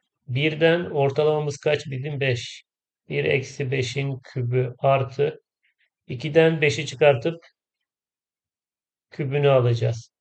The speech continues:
Böyle, böyle, böyle en son ondan beşi çıkartıp kübünü alacağız ve toplayacağız bunları. Bölü. Aşağıda da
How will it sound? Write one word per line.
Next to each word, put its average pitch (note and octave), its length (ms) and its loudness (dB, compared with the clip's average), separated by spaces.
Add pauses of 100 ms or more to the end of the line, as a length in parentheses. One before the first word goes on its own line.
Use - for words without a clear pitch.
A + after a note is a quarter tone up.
(120)
Böyle, E3+ 380 4
böyle, D#3+ 320 4
böyle D3+ 180 0
en D3+ 260 2
son D#3 360 2 (460)
ondan C#3+ 480 2
beşi D3 280 0
çıkartıp C#3+ 520 0 (1400)
kübünü C#3+ 400 -2
alacağız C3 600 2
ve D3 160 0
toplayacağız B2+ 600 0
bunları. A#2 380 -2
Bölü. E3 400 2 (1000)
Aşağıda D#3+ 520 6
da F#3+ 300 2